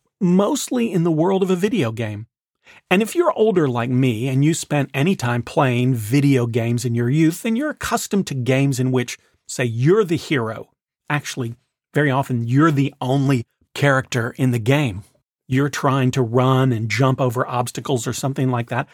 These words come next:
Now, eventually, computing power progressed, allowing more than one player, so multiple people could be part of the same game and work together as a team or compete against each other.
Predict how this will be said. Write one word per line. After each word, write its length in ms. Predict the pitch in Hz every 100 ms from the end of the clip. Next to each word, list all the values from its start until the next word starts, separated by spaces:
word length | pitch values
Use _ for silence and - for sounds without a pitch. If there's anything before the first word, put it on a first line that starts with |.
| - - -
Now, 120 | 381
eventually, 380 | 294 311 - 185
computing 540 | - 139 - 185 160
power 260 | - 123 127
progressed, 520 | - 113 127 120 -
allowing 420 | 131 127 127 127
more 260 | 131 143 151
than 220 | 135 117
one 180 | 123 131
player, 320 | - 117 117
so 180 | - 139
multiple 460 | 131 185 226 185
people 260 | 143 127 -
could 200 | - 127
be 100 | 127
part 240 | - 147
of 80 | 127
the 60 | 117
same 560 | - 170 185 190 156
game 400 | 127 135 113 139 - - -
and 180 | 139 120
work 200 | 175 196
together 340 | 160 143 135
as 80 | 123
a 60 | 131
team 260 | 175 220
or 200 | - 269
compete 500 | - 156 - 202 208 -
against 400 | 151 127 156 -
each 160 | 180 175
other. 300 | 196 120